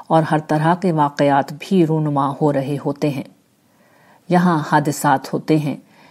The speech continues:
جرائم اور سانحات ظہور پذیر ہوتے ہیں، مگر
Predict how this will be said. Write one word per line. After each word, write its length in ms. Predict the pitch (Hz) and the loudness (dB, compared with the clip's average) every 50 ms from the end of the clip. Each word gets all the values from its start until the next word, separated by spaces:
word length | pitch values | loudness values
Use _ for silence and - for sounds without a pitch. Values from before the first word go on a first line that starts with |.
| _ _ - | _ _ 0
جرائم 460 | - 175 160 151 143 143 147 147 143 - | 2 4 4 4 4 2 0 -2 -4 -2
اور 180 | 160 156 143 | -2 -2 -2
سانحات 600 | 143 - - 160 147 147 147 143 123 143 147 147 - - - - | -2 -4 -2 -2 0 0 0 -2 -2 -2 -4 -4 -4 -6 -4 -2
ظہور 260 | 160 151 156 151 143 | -2 0 0 0 -2
پذیر 360 | 147 - 147 135 - 143 143 139 - | -2 -4 -4 -2 -2 -2 -2 -2 -2
ہوتے 240 | 160 143 - - 185 | -4 -4 0 2 0
ہیں، 160 | 185 156 127 - - - _ _ _ _ _ _ _ _ _ - | 2 0 -2 -6 -10 -16 _ _ _ _ _ _ _ _ _ -2
مگر 240 | 180 202 226 214 | 0 2 4 4